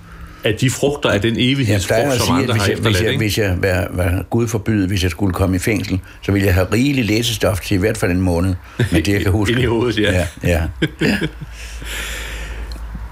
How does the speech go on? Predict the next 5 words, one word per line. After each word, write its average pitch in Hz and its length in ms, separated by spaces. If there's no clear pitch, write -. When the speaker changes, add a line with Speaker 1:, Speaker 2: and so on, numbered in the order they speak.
Speaker 1:
Hvorfor, 160 480
øhm, 92 260
hvorfor 139 320
overhovedet 110 480
liv? 123 120